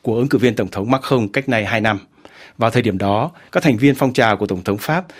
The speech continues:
tương lai đã gõ cửa hàng trăm ngàn nhà người dân Pháp để tiếp xúc, để tìm hiểu, và chắc chắn là họ đã hiểu được những bế tắc của đông đảo dân chúng trên thực địa.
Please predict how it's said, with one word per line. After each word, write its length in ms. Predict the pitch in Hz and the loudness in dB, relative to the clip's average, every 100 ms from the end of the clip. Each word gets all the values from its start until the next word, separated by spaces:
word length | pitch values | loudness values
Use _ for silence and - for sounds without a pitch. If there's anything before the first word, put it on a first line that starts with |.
| - _ | -20 _
tương 160 | 143 120 | 4 4
lai 300 | 120 117 107 - | 2 2 -2 -4
đã 140 | 139 151 | -2 0
gõ 120 | 185 | 0
cửa 120 | - | 0
hàng 160 | 104 113 | 0 -2
trăm 260 | - 160 147 | 0 0 4
ngàn 220 | 123 107 | 2 2
nhà 200 | 110 104 | 0 0
người 140 | 107 | 0
dân 160 | 101 123 | 0 -2
Pháp 320 | - 170 175 | -2 -4 0
để 140 | 110 | -2
tiếp 160 | 95 165 | 0 -2
xúc, 300 | 160 208 202 _ | 0 -2 -2 _
để 140 | 131 107 | -2 2
tìm 200 | 131 107 | 2 2
hiểu, 240 | 110 90 - - _ | -2 -2 -8 -20 _
và 180 | 117 107 | -2 -2
chắc 200 | 101 175 | -2 -2
chắn 220 | 110 123 | -2 -4
là 100 | - | -4
họ 120 | 107 110 | -4 -2
đã 120 | 127 | 0
hiểu 200 | 147 110 | 2 2
được 240 | 117 104 | 2 0
những 120 | 131 | -2
bế 120 | 131 120 | 0 2
tắc 280 | 170 175 | 0 -2
của 180 | - 101 | -4 -2
đông 180 | 120 117 | 0 2
đảo 160 | 110 92 | 0 0
dân 160 | 107 | 0
chúng 240 | 104 104 123 | 0 -2 0
trên 160 | 110 | -2
thực 160 | 92 117 | -2 -4
địa. 160 | 120 | -4